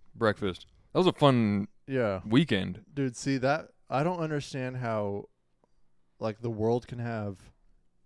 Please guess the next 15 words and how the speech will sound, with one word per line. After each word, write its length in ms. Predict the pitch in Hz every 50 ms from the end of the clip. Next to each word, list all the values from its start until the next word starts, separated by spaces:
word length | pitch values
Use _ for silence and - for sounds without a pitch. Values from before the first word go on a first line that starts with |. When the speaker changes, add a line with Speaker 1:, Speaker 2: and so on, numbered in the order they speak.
| _ _ _ _ _ _
Speaker 2:
super 400 | - - - 131 123 - 151 139
good 180 | 127 127 107
breakfast 400 | 101 110 110 - - 139 123 -
like 200 | - 107 101 90
that. 340 | 90 90 90 104 120 - - - -
Speaker 1:
Yeah. 320 | 123 113 104 90 87 90 85 - - _ _ _ _ _ _ _ _ _ -
Speaker 2:
And 160 | 123 120 123
then 180 | 120 117 113 110
someone 360 | - - 127 123 127 123 113
also 320 | 110 113 117 - - 120
invented 480 | 113 110 104 107 101 - - 110 95 -
chicken 320 | - - 98 - 101 95
salad. 480 | - - 85 82 82 82 82 - - - -
Speaker 1:
<laughs> 60 | - - - - - - - - - - - - - - _ -
Yeah. 240 | 160 - - -